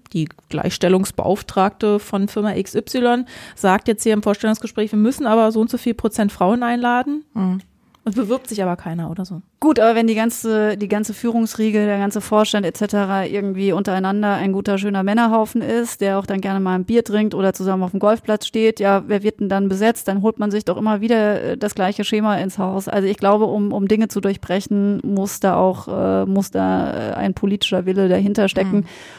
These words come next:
Speaker 3: Und der ist leider, ähm, nur eben durch Zwang erreichbar.
Speaker 1: Aber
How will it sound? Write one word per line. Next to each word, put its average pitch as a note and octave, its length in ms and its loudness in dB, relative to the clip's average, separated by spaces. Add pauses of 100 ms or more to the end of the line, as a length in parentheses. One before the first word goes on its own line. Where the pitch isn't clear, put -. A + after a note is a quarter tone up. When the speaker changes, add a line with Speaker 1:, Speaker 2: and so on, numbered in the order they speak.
(160)
Speaker 3:
Und F#3+ 240 -2 (140)
der G3+ 560 2
ist - 200 -10
leider, F#3 640 2
ähm, F#3 440 -6
nur F#3 580 2 (160)
eben F3+ 380 0 (580)
durch F#3 180 2
Zwang E3 260 2
erreichbar. - 600 -4 (600)
Speaker 1:
Aber A#3+ 180 4